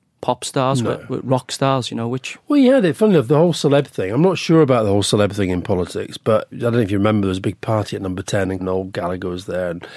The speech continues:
Speaker 2: and it became, in a way, too prominent, and people thought, "Oh, that's what they're about."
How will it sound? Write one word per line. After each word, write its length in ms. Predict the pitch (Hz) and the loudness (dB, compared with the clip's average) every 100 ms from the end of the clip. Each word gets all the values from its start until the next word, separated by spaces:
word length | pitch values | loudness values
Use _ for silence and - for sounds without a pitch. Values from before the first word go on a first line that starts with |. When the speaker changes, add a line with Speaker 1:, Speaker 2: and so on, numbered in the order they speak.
| - - - | -20 -12 -4
Speaker 2:
and 100 | 123 | -4
it 80 | |
became, 560 | 120 127 - 151 135 110 - _ _ _ | -2 -4 2 4 4 0 -4 _ _ _
in 140 | 120 | -4
a 60 | 117 | 0
way, 300 | 117 135 113 | 2 2 2
too 300 | - - 160 | 0 2 2
prominent, 540 | - 127 98 87 78 | 0 -4 -4 -6 -10
and 100 | - 90 | -12 -10
people 220 | 120 107 | -10 -10
thought, 240 | - 104 | -6 -6
"Oh, 160 | 113 110 | -2 -2
that's 220 | 113 113 | -2 -4
what 140 | 101 90 | -8 -8
they're 80 | 95 | -8
about." 460 | 95 107 87 87 | -4 -4 -4 -10